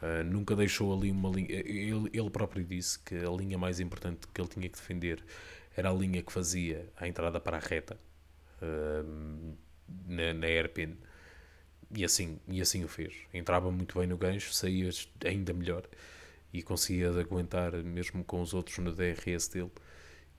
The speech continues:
E fez uma excelente gestão de pneus num carro que não se espera que tenha ritmo para este tipo de andamentos, mas conseguiram aqui um bom rol de pontos que os, que os lançam já bastante para a frente da AlphaTauri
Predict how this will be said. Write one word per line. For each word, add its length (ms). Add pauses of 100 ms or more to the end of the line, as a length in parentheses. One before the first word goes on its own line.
E 240
fez 320
uma 100
excelente 360
gestão 280
de 60
pneus 340
num 160
carro 380 (200)
que 560 (1700)
não 280
se 80
espera 840
que 100
tenha 300
ritmo 420
para 180
este 260
tipo 200
de 60
andamentos, 520 (640)
mas 320
conseguiram 420
aqui 180
um 120
bom 220
rol 320
de 60
pontos 580
que 100
os, 460 (300)
que 140
os 440
lançam 360
já 240
bastante 360
para 80
a 40
frente 220
da 80
AlphaTauri 500